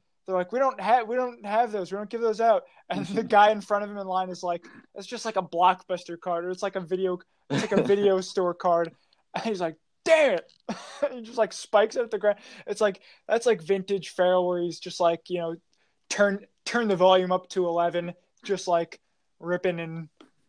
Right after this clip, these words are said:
Speaker 1: letting him go. And I'm guessing a lot of that was probably improv, like, the, the part of the movies where he's,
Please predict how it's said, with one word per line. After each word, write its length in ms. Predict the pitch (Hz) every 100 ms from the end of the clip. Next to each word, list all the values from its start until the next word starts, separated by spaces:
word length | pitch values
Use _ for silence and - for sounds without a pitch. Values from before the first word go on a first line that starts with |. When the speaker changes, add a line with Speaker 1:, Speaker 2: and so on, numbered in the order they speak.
| _ -
Speaker 1:
letting 280 | 175 175 180
him 120 | 175
go. 380 | 175 175 170 170 -
And 200 | 175 180
I'm 160 | 190 185
guessing 320 | 220 214 208
a 80 | 180
lot 160 | 180
of 60 | 180
that 120 | 180
was 120 | 170
probably 340 | - 185 170 170
improv, 560 | 165 175 185 175 175
like, 300 | 165 156 - _ _ -
the, 260 | 160 160 175 175
the 360 | 180 170 165 160
part 220 | - 180 160
of 40 |
the 60 | 160
movies 400 | 156 151 151 160
where 160 | 156
he's, 480 | 151 156 151 147 -